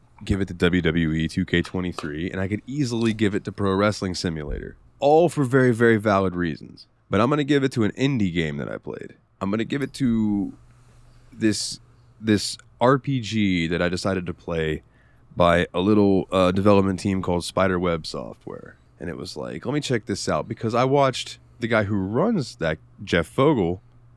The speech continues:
do some interviews and things on YouTube, and I really found him to be a charming guy.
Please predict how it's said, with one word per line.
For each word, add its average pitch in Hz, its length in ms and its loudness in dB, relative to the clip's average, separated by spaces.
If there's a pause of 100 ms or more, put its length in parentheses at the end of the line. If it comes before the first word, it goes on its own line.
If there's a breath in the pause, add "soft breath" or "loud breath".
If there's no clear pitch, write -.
(500)
do 175 140 -2
some 147 160 -4
interviews 127 340 2
and 113 80 -8
things 110 180 -6
on 101 80 -4
YouTube, 98 380 -4
and - 100 -8
I 143 60 -4
really 139 580 0 (280)
found 107 360 0
him 98 140 -2
to 90 80 -4
be 95 100 0
a 85 60 0
charming 76 500 -6
guy. 69 300 -12